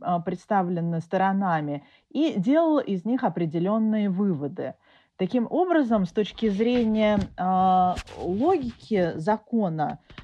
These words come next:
а, вообще ложный донос — это тогда, когда человек обращается в правоохранительные органы,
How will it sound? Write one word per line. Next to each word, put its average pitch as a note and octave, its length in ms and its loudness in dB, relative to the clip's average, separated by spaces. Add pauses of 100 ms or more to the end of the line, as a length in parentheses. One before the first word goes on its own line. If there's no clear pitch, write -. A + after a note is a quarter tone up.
(160)
а, D#3+ 380 -2
вообще E3+ 360 0
ложный G#3 420 2
донос — G#3+ 680 2
это G3+ 320 -2
тогда, G#3 440 2
когда A3 800 0
человек A3 760 -2
обращается F#3+ 1040 -2 (300)
в - 40 -8
правоохранительные G3 1080 0
органы, A3+ 880 -2